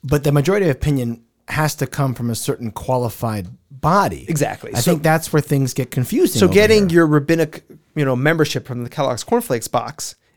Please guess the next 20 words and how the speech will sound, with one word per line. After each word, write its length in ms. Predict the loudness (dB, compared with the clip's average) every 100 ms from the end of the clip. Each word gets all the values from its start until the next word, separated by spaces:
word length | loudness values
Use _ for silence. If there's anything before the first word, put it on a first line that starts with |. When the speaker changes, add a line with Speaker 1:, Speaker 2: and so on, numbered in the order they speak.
| -8
Speaker 2:
is 100 | -2
not 180 | 0
necessarily 280 | 0 -2 -2
going 200 | -2 -4
to 100 | -8
qualify 560 | -10 -2 0 0 -2 -4
you 280 | -4 -10 _ _ _ _ _ _ _ _
for 280 | -14 -2 -2
being 280 | 2 2 2
what 120 | 0
we'll 100 | -2
call 200 | -6 -8
an 60 | -8
authority. 540 | -6 0 0 -2 -14 _ _
And 80 | 2
once 140 | 4
again, 140 | 4 2
there 100 | 2
is 140 | 2
no, 240 | 4 4